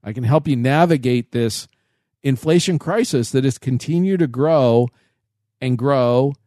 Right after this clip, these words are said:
and grow so far without stopping. I wish I had better news, okay? But the reality is, this is where a lot of people are at. And,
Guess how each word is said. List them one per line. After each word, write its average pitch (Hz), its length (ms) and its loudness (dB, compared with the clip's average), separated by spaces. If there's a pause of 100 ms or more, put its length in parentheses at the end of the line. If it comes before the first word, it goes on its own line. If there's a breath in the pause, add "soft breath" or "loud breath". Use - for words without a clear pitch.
(280)
and 143 180 2
grow 131 680 4
so 160 260 -2
far 175 320 0
without 120 340 -2
stopping. 127 560 -6
I 104 140 -6
wish 139 280 4
I 139 100 2
had 127 280 0
better 123 300 0
news, 117 380 -2
okay? 117 460 -4 (140)
But - 160 0
the 123 80 -2
reality 131 520 2
is, 113 340 -2 (440)
this 123 180 -2
is 135 80 4
where 123 200 4 (140)
a 113 60 -10
lot 117 180 0
of 117 80 -2
people 113 260 -2
are 110 80 0
at. 113 220 -4
And, 143 180 -4